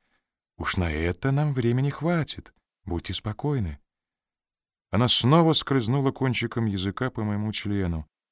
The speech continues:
Я окрепился из последних сил. Было чувство, будто меня кто-то засасывает в себя.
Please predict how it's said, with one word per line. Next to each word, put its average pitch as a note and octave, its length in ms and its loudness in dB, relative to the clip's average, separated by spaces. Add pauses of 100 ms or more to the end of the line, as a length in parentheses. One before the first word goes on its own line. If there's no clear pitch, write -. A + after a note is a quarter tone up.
(580)
Я A2+ 360 4
окрепился C3+ 760 0
из C3+ 140 -4
последних G2 680 -2
сил. F2+ 520 -2 (580)
Было A2+ 200 4
чувство, B2 480 2
будто A#2 360 -2
меня B2 240 2
кто-то - 680 0
засасывает G#2 1000 0
в - 100 -14
себя. F#2 580 -2